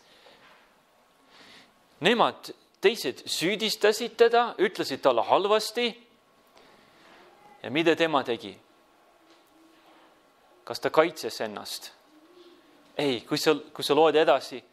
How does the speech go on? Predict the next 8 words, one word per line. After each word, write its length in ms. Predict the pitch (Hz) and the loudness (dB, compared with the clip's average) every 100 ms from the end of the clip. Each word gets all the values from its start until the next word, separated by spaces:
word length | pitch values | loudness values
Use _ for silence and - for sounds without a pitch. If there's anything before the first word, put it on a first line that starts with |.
| _ _ - | _ _ 0
Mooses 460 | 185 208 160 - - - | 0 2 -2 -8 -12 -18
mitte 220 | 160 - | -16 -10
midagi 380 | 190 196 139 120 | 0 2 2 -2
ei 40 | 110 | -8
tee. 200 | 127 104 - _ _ _ _ _ _ - - _ | -6 -6 -8 _ _ _ _ _ _ -20 -20 _
Ta 120 | - 139 | 2 2
ei 80 | 139 | 2
ke-, 360 | 170 165 - | 0 0 -4